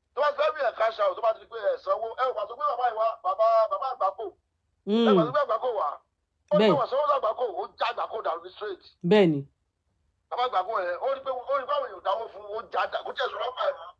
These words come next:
Speaker 2: Mm.
Speaker 1: Wọ́n tó bá ti di pé èyí tó ń gbé wa, ẹ tẹ̀lé, a kàn dú-, a kàn base lórí ẹni yẹn ni. A fẹ́ ni yẹn gbáwò yẹn, gbáwò yẹn, gbáwò yẹn.
Speaker 2: Mm.
Speaker 1: Why?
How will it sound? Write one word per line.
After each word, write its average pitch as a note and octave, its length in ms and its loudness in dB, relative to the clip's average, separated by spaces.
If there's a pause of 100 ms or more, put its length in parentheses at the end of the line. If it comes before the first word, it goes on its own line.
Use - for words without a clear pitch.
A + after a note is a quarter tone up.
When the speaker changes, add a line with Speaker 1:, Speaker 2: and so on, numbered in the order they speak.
Speaker 2:
Mm. F3 320 2
Speaker 1:
Wọ́n C3+ 120 -2
tó - 80 0
bá C#4+ 80 2
ti B3 100 -6
di C4+ 80 -8
pé D4 140 2 (340)
èyí A3 160 -10
tó C#4 100 2
ń B3+ 60 0
gbé A#3 140 -6
wa, A#3 180 2
ẹ G#3 160 -4
tẹ̀lé, F#3+ 360 -6 (500)
a D#3+ 80 -4
kàn F#3+ 200 -6
dú-, - 200 -6
a G3 100 2
kàn F#3+ 140 -2
base F#3 240 -10
lórí D#3 180 -18
ẹni D3 240 -12
yẹn C#3 200 -16
ni. C3 80 -20
A D#3 160 -2
fẹ́ E3+ 200 -4
ni E3 120 -16
yẹn E3+ 220 -4
gbáwò F#3+ 340 -2
yẹn, C#3+ 200 -16
gbáwò G3 320 -2
yẹn, - 180 -18
gbáwò F#3 320 0
yẹn. - 280 -20 (300)
Speaker 2:
Mm. E3 260 2
Speaker 1:
Why? G#3+ 220 2